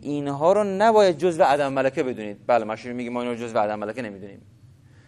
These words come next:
مستشکل سوال می‌کنه خب اگه جزو عدم ملکه نیستش، پس این چه جور تقابلیه؟ قطعاً تضاد که نیست، تناقض هم که نیست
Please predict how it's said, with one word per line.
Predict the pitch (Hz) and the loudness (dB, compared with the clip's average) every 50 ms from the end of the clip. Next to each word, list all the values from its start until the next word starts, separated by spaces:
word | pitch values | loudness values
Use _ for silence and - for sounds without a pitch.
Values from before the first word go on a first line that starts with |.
| - - - | -20 -16 -8
مستشکل | - 170 214 226 226 247 220 214 233 226 | -4 -2 -2 0 0 -2 -2 -2 -2 -4
سوال | 220 - 208 202 220 233 | -2 -2 -4 -4 -4 -4
می‌کنه | 220 214 220 214 | -6 -6 -6 -6
خب | 196 196 196 | -4 -4 -4
اگه | 202 208 226 | -2 -4 -6
جزو | 208 - 170 175 156 151 | -6 -6 -6 -8 -6 -4
عدم | 165 - 135 147 151 143 143 147 | -4 -4 -4 -4 -4 -4 -6 -4
ملکه | 147 143 143 139 139 139 - 139 | -4 -2 -2 -2 -2 -4 -6 -8
نیستش، | 135 139 143 139 127 - - - 196 233 226 170 - - - - | -6 -6 -6 -6 -8 -6 0 2 4 4 4 2 0 -6 -12 -6
پس | - 151 135 | -6 -6 -4
این | 165 202 | -6 -10
چه | 180 - - 214 220 | -10 -8 -6 -4 -2
جور | 202 226 220 | 0 0 -2
تقابلیه؟ | - - 190 196 190 202 202 185 202 202 196 196 190 196 196 190 190 190 185 190 - - - - - - - - - - - - 110 | 0 2 2 6 6 6 6 8 6 4 4 2 2 2 2 2 0 -2 -6 -10 -16 -20 -20 -20 -20 -20 -20 -20 -20 -20 -6 2 2
قطعاً | 127 127 - 113 165 185 | 2 2 4 0 -2 -2
تضاد | - - 139 123 120 156 190 196 - | -2 0 0 2 4 4 4 4 2
که | - 185 | -2 -2
نیست، | 190 220 202 139 - - - - - - - - - - - - _ _ - - - - - | -2 0 -2 -2 -4 -8 -14 -16 -18 -20 -20 -20 -20 -20 -20 -20 _ _ -20 -20 -20 -20 -12
تناقض | - - 139 139 135 135 131 160 185 185 | -4 -2 2 4 4 4 6 4 2 2
هم | 208 196 | 0 0
که | 170 - 190 | 0 -2 -2
نیست | 190 220 226 180 - - - - - | 0 0 0 0 -2 -4 -8 -16 -18